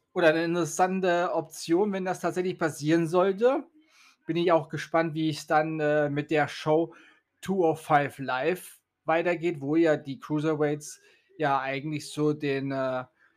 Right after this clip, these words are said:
den Hauptspot haben. Natürlich gibt's da auch Frauenkämpfe,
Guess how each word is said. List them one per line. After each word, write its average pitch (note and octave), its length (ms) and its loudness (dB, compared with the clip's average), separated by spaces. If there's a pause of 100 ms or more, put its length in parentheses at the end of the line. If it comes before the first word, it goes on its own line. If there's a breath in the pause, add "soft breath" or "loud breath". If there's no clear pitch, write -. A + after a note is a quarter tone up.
(260)
den C3 160 -6
Hauptspot - 560 -2
haben. C3 360 -6 (1200)
Natürlich B2 320 -8
gibt's - 180 -10
da A#2+ 100 0
auch A#2 100 -8
Frauenkämpfe, F#3 880 -2